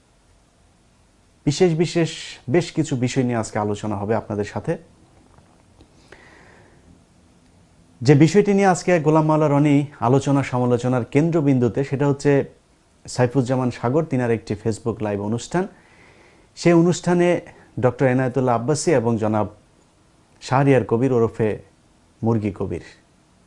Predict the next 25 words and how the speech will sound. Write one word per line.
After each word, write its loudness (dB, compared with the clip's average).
তিনারা 2
দুজন 0
অংশ -4
নিয়েছিলেন। -4
এই 8
দুজনের 4
সেই 4
অনুষ্ঠানে 2
যা -2
ঘটেছে, -2
সেটা -2
বাংলাদেশের -4
প্রতিটি -2
মানুষ -2
দেখেছে। -4
সেখানে -4
কে 6
জয়ী 0
হয়েছে, -2
কে -4
পরাজিত -4
হয়েছে, -4
সেটাও -4
আমরা -4
দেখেছি। -8